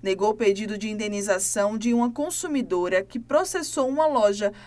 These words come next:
após o alarme do estabelecimento disparar. Segundo o processo, a cliente havia comprado um short na loja e, quando foi deixar o local,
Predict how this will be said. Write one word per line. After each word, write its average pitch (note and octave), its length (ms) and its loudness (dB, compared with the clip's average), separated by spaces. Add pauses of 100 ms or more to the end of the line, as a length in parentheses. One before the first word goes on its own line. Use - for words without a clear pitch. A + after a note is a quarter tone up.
após A#3 380 0
o C4 100 2
alarme A#3+ 440 6
do A3+ 140 -2
estabelecimento A#3 960 -2
disparar. G3+ 800 0 (340)
Segundo E4+ 340 0
o D#4 40 -2
processo, G#3 640 2 (240)
a G#3 100 4
cliente C4+ 480 0
havia A#3+ 300 2
comprado C4 460 2
um A#3 40 -6
short C4+ 460 -2
na C#4 160 4
loja G3+ 420 2 (220)
e, G3 80 -8
quando A3+ 240 -2
foi B3 140 2
deixar B3 360 0
o A#3+ 60 0
local, A#3 500 2